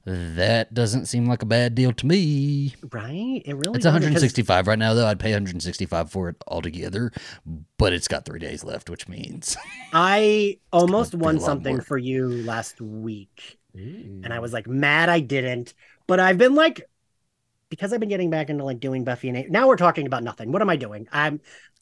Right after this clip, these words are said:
Speaker 2: I've been, I've been depressed, so I've been buying a lot. End of story. <laughs>
Speaker 1: Okay. Um, well, w-, with this, uh, we are, we are, we are kindly partnered with, uh, horror press dot com. So before we go,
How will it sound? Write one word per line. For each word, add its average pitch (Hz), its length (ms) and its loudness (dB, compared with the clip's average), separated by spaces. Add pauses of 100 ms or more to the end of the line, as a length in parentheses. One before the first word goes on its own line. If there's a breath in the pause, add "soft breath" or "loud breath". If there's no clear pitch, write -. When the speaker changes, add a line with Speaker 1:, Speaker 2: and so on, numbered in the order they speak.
(400 soft breath)
Speaker 2:
I've 202 160 4
been, 214 200 6
I've 220 160 4
been 214 180 6
depressed, 226 400 6
so 208 100 4
I've 185 120 4
been 175 140 4
buying 156 260 4
a 131 40 -6
lot. 120 240 -10 (100)
End 180 140 2
of 147 80 0
story. 110 360 -2
<laughs> - 40 -20 (480 loud breath)
Speaker 1:
Okay. 85 460 0 (220)
Um, 110 460 4
well, 117 340 0
w-, 123 340 0
with 127 160 -4
this, 135 220 -2
uh, 117 240 -2
we 131 120 -2
are, 117 60 -4
we 117 160 -4
are, 107 220 -4
we 107 160 -2
are 92 280 -2 (400)
kindly 117 300 -2
partnered 80 560 -10
with, 78 260 -6
uh, 80 240 -6
horror 87 280 -4
press - 240 -10
dot 78 220 -12
com. 87 260 -10
So 90 120 -8
before 90 280 -10
we 90 100 -12
go, 98 260 -6